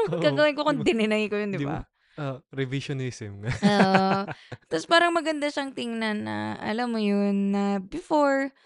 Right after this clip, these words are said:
Speaker 2: yun nga, yung Chokis, pag-iipunan mo yun
Speaker 1: Mm.
Speaker 2: bago ka makakain. Tas ngayon parang, well, wala na siya. Pero yung ganong type of food, pwedeng, ah, nagkikrave akong ganito.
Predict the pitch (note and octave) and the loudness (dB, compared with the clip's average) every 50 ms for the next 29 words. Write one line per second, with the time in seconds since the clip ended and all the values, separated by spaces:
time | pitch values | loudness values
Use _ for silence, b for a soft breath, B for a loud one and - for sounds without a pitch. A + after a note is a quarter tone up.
0 | b b b b b b b _ _ _ _ _ - - D#4 E4 C#4 A#3+ A#3 A#3 | b b b b b b b _ _ _ _ _ -8 -4 0 2 2 2 2 0
1 | A3+ - C#4 C4+ C4+ C4+ - - C4+ B3+ B3 A#3+ A#3+ A#3 - - - - - - | -2 0 0 0 0 -2 -6 -8 -6 -4 -2 -2 -2 -4 -6 -8 -12 -14 -16 -20
2 | _ _ _ _ _ _ _ _ _ _ - C4 B3+ C4 C4+ C#4 C4+ B3 C#4 C4+ | _ _ _ _ _ _ _ _ _ _ -4 -2 -2 0 -2 -2 0 2 2 2
3 | C4+ C4+ B3+ B3 A#3+ A3+ A3+ A3 A3 A3 A3 A3 A3 A3 A3 A3 G3 G3+ G3+ G3 | 2 2 0 0 2 2 2 2 4 2 2 2 2 0 -2 -2 0 0 0 0
4 | G3+ G#3 - G#3 G#3 G#3 G3+ - - - G#3+ G3 G3 G3 G3 F#3+ F#3 F#3+ G3 G3 | -2 -4 -4 -6 -6 -6 -8 -8 -10 -10 -8 -8 -8 -6 -6 -4 -4 -4 -6 -8
5 | b b b b b b b b b - C4 C4 - C4 B3+ B3+ B3+ B3+ B3+ B3 | b b b b b b b b b -8 -6 -6 -4 -2 -2 0 0 -2 -2 -2
6 | - A#3+ A3 A3 G#3 G#3+ G#3 G3+ G3+ G#3 G3+ - _ _ _ _ _ - A3 G#3 | 0 0 0 2 2 2 0 0 0 -2 -4 -8 _ _ _ _ _ -4 -2 0
7 | G3+ G3 G3+ G3 G3 F#3 F#3 F#3 F#3+ G#3 - G#3+ G#2 - - G#3+ G#3+ _ - A#3 | 0 2 2 2 2 2 0 -2 -4 -6 -6 -6 -6 -6 -8 -8 -10 _ -2 2
8 | A#3 A#3 A#3 A3+ A#3 A#3 A#3 G#3+ A3 A3 A3 A3 G#3+ G#3 - - G3+ F#3+ F#3+ - | 2 4 2 2 0 -2 -2 -2 -2 -2 -2 -4 -4 -6 -4 -4 -4 -4 -4 -4
9 | - B3 - - - G#3+ G#3 G#3 G#3 F#3+ F#3 F#3+ b b b b b b b b | -8 -8 -8 -8 -8 -4 -2 -2 -2 -2 -4 -8 b b b b b b b b
10 | - A3 A3 G#3 F#3 G3+ G3+ G#3 - C#4+ D4+ D4+ D4 C#4 B3 A#3+ A3 - - G3+ | -4 -2 -2 0 0 -2 -2 -2 -2 -2 0 0 -2 -2 -4 -6 -6 -4 -4 -4
11 | G3+ G3+ G3 G3+ G3+ G#3 G#3 G3+ G3+ G#3 G#3 G#3 G3+ - G3 F#3+ F#3 F3+ F3+ G3 | -4 -4 -4 -4 -4 -4 -4 -2 -2 -2 -4 -4 -6 -6 -8 -6 -6 -6 -6 -8
12 | A3 | -10